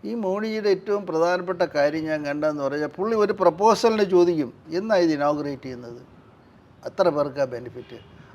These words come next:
അത് കഴിഞ്ഞ് ആ number of days to be finished for completion and make it operational, അതാണ് ക്രൈറ്റീരിയ.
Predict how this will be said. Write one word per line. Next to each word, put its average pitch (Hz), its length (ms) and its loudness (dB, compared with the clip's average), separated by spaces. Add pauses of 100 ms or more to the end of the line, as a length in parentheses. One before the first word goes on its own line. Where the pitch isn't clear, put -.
അത് 226 220 0
കഴിഞ്ഞ് 254 260 4
ആ 220 260 4 (500)
number 208 280 -4
of 240 100 -2
days 196 440 -4 (1000)
to 202 60 -4
be 233 120 0
finished 220 540 -4
for 202 80 0
completion 220 680 -2
and 185 200 -4 (140)
make 214 240 -4
it 214 60 -8 (160)
operational, 214 560 -4
അതാണ് 226 400 -6 (100)
ക്രൈറ്റീരിയ. 220 580 -2